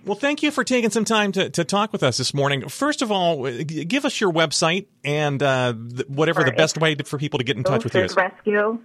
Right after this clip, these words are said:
Speaker 2: dot org.
Speaker 1: Okay, four one two food rescue dot org. Um,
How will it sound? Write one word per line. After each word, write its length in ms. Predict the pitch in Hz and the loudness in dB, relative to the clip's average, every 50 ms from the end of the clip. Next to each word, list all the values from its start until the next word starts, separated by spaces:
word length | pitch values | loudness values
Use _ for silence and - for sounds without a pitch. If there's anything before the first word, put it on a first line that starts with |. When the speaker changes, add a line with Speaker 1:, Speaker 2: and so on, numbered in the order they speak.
| _ _ - | _ _ 2
Speaker 2:
dot 240 | - 180 170 175 - - | 2 2 2 2 -2 -2
org. 360 | 160 156 147 147 - - - _ _ _ - | 0 0 0 0 -2 -6 -16 _ _ _ -14
Speaker 1:
Okay, 220 | 156 151 - 135 117 | -12 -6 -6 -6 -4
four 220 | - - 196 202 | -2 0 0 2
one 140 | 196 196 190 | 2 0 0
two 140 | - 208 196 | 0 -2 -2
food 240 | - - 196 202 165 | 0 0 0 0 0
rescue 340 | 160 160 170 - - 170 160 | 0 0 -2 0 0 -2 -2
dot 300 | 135 160 160 151 139 - _ - | 2 4 4 2 2 -2 _ 0
org. 340 | 160 175 185 202 208 196 - - - - - - - | 2 2 2 2 0 -4 -10 -16 -18 -18 -14 -6 -2
Um, 440 | 143 156 156 156 156 160 156 147 | 2 2 4 4 2 0 -2 -4